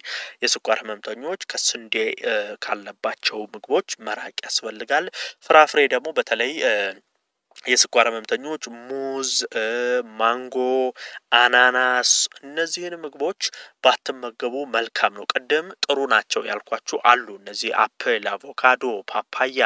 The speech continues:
እነዚህ፣ እነዚህ ጥሩ ናቸው። በተቃራኒው ደግሞ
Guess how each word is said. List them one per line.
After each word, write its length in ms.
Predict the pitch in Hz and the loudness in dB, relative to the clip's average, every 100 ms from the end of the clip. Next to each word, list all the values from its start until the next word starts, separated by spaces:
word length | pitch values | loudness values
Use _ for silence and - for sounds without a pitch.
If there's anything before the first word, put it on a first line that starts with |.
| 107 | 2
እነዚህ፣ 340 | 135 160 165 | 0 -2 -4
እነዚህ 380 | 170 190 - 185 113 - - - | -6 -6 -4 -6 -6 -14 -14 -2
ጥሩ 180 | - 170 160 | 4 6 6
ናቸው። 360 | 107 - 104 101 | 4 2 -4 0
በተቃራኒው 720 | 127 160 165 - 165 160 139 | 0 0 0 0 0 -2 -4
ደግሞ 280 | 123 - | -8 -6